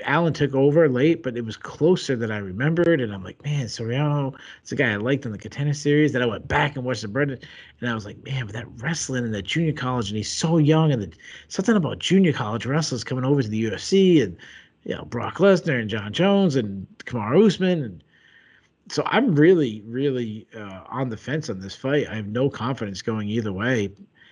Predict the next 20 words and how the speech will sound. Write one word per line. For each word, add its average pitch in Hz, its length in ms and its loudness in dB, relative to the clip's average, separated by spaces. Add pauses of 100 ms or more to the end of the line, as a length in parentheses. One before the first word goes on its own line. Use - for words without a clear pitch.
(240)
And 113 600 0
this 131 180 -2
is - 40 -8
what 190 80 2
I'm 202 80 4
gonna 180 140 6
do. 120 420 2 (640)
I 123 100 -2
have 127 140 2
only 165 280 2 (340)
picked, 143 200 -2
like, 110 140 0
one 107 340 -2
or 123 60 2
two 120 240 -2
underdogs 123 440 2
on 120 60 -2
the 120 80 -2
card. 117 380 -2 (800)
So 98 360 -4